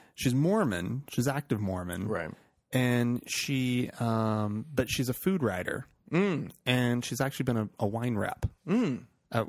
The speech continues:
Speaker 1: one point in her
Speaker 2: Oh,
Speaker 1: life.
Speaker 2: yeah.
Speaker 1: So she can talk about wine. She
Speaker 2: Oh.
Speaker 1: knows it all. She's, she's done tastings, but she doesn't swallow, you know, that kind of thing, right? It's totally weird. Totally, totally, totally weird. But she, she pulls it off somehow.
Speaker 2: The
Speaker 1: She still
Speaker 2: teetotaling
Speaker 1: feels
Speaker 2: sommelier.
Speaker 1: <laughs> Yeah, it's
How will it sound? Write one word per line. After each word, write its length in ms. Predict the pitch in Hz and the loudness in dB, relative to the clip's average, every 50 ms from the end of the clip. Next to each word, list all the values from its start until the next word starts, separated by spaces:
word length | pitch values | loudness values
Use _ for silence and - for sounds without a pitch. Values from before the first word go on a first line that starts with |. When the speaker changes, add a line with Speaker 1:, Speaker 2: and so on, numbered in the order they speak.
| - - | -2 -2
Speaker 1:
one 140 | 113 104 95 | -2 -2 0
point 200 | - - 98 - - | -2 -4 -4 -4 -4
in 60 | 104 | -2
her 80 | - | 0
Speaker 2:
Oh, 80 | - 339 | 0 0
Speaker 1:
life. 160 | 370 - 370 | 2 0 0
Speaker 2:
yeah. 260 | 359 381 - - - - - - | 0 0 -2 -2 -4 -8 -8 -6
Speaker 1:
So 160 | - - 117 | -4 -4 -2
she 160 | - - - | -2 -4 -6
can 160 | - - - | -6 -6 -6
talk 280 | - - - 139 147 - | -4 0 0 0 2 2
about 220 | 160 151 143 - | 0 0 0 0
wine. 560 | 131 120 123 127 131 131 131 127 127 127 127 123 | 0 0 2 2 2 2 2 2 2 2 0 0
She 140 | - 123 | -2 -2
Speaker 2:
Oh. 80 | 143 - | -2 0
Speaker 1:
knows 260 | 107 120 143 151 143 | 2 4 4 4 4
it 80 | 147 143 | 2 2
all. 500 | 135 131 131 131 131 131 131 131 131 131 | 2 2 2 2 2 2 2 2 2 2
She's, 300 | - - 113 104 98 - - - - - - - - - | 0 0 0 -2 -2 -2 -6 -8 -10 -10 -8 -8 -6 -2
she's 180 | - 131 123 117 | -2 0 0 2
done 260 | - 151 160 170 160 | 2 2 4 2 0
tastings, 600 | - - 143 135 135 - - 151 147 147 139 - | 0 2 2 4 4 6 6 4 4 4 2 2
but 120 | 151 139 | 2 2
she 100 | - - | 2 2
doesn't 200 | 135 127 - - - | 2 2 2 0 0
swallow, 760 | - - 131 127 123 123 127 127 127 127 123 123 123 123 123 139 | 0 2 4 4 4 4 4 4 4 4 4 4 4 2 2 2
you 100 | - 143 | 2 4
know, 80 | 131 | 4
that 160 | 127 135 127 - | 4 4 2 2
kind 160 | - 131 110 | 2 2 2
of 80 | 104 | 2
thing, 240 | - 110 92 92 92 | 2 0 0 0 0
right? 320 | 98 98 101 104 117 135 - - - - - | 0 2 2 2 2 0 -2 -4 -8 -12 -12
It's 120 | - - - - | -6 -2 0 2
totally 220 | 202 190 185 175 | 4 4 6 6
weird. 300 | 165 147 131 104 80 67 - - - - - - | 4 4 2 2 0 -4 -6 -8 -10 -10 -6 -2
Totally, 380 | - 165 175 175 175 170 170 | 2 4 4 4 4 4 4
totally, 260 | - - 151 139 139 | 4 4 4 2 2
totally 240 | 135 - 143 127 127 | 2 2 2 2 2
weird. 200 | 123 113 104 104 | 2 2 2 2
But 100 | 110 - - | 0 -2 0
she, 180 | - 165 160 | 0 0 0
she 140 | - - 165 | 0 0 0
pulls 260 | - - 190 202 190 | 2 2 2 2 2
it 60 | 185 | 2
off 200 | 143 117 110 101 - | 2 2 0 0 0
somehow. 420 | - 117 107 101 98 98 92 92 | 0 2 2 2 0 0 0 2
Speaker 2:
The 60 | 98 | 2
Speaker 1:
She 60 | 113 - | 2 2
still 200 | - - 165 160 | 4 4 4 6
Speaker 2:
teetotaling 260 | 147 143 147 143 139 | 6 6 6 4 4
Speaker 1:
feels 100 | 143 139 | 4 4
Speaker 2:
sommelier. 800 | 156 143 139 139 131 127 127 127 127 123 117 117 117 123 151 170 - - | 4 4 4 4 4 4 4 4 4 4 2 2 2 0 -2 -4 -2 2
Speaker 1:
<laughs> 0 | - - - - - - - - - - 233 175 151 - - | 4 4 4 2 -2 -8 -12 -6 -2 2 2 2 4 4 4
Yeah, 200 | 135 117 117 117 - | 4 4 2 0 0
it's 220 | 151 135 131 - | 0 0 0 0